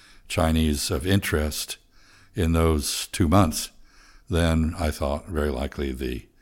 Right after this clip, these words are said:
entire liaison office would have with Chinese over the coming years.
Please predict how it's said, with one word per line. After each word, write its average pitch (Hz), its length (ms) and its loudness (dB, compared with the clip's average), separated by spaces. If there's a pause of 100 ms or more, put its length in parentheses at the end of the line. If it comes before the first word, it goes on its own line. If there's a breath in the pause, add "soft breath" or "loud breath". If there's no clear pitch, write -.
entire 78 640 0
liaison 76 460 -2
office 73 420 -6
would 65 100 -6
have 73 340 -2 (500 soft breath)
with 76 180 -2
Chinese 73 440 -2
over 71 180 -2
the 64 100 -6
coming 73 360 -4
years. 80 420 4